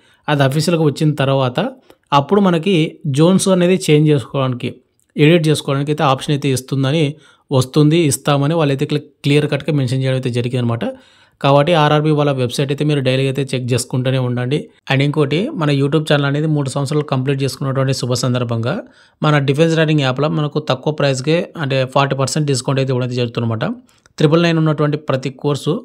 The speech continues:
ఫైవ్ డబల్ నైన్కి ఇవ్వడం అయితే జరుగుతుంది. ఆర్ఆర్బీ ఎన్టీపీసీ, ఆర్ఆర్బీ ఏఎల్పీ, ఆర్ఆర్బీ టెక్నీషియన్ and వారితో పాటు ఆర్ఆర్బీ గ్రూప్ డి వీటికి సంబంధించినటువంటి రైల్వే జాబ్స్‌కి ఎవరన్నా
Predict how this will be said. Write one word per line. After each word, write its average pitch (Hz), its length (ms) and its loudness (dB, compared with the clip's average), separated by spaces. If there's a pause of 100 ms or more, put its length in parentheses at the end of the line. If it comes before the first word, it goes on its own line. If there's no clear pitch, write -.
(120)
ఫైవ్ 143 240 4
డబల్ 135 180 0
నైన్కి 135 220 -2
ఇవ్వడం 127 180 -2
అయితే 131 160 -4
జరుగుతుంది. 120 380 -2 (460)
ఆర్ఆర్బీ 151 320 4 (100)
ఎన్టీపీసీ, 143 460 0 (220)
ఆర్ఆర్బీ 143 340 0 (120)
ఏఎల్పీ, 131 320 0 (220)
ఆర్ఆర్బీ 139 340 0 (200)
టెక్నీషియన్ 135 480 0 (420)
and 139 180 2
వారితో 135 280 2
పాటు 135 220 -2
ఆర్ఆర్బీ 139 280 0 (120)
గ్రూప్ 123 220 0
డి 113 60 -2 (420)
వీటికి 147 320 2
సంబంధించినటువంటి 156 640 0 (360)
రైల్వే 143 360 2
జాబ్స్‌కి 127 340 0
ఎవరన్నా 131 220 -2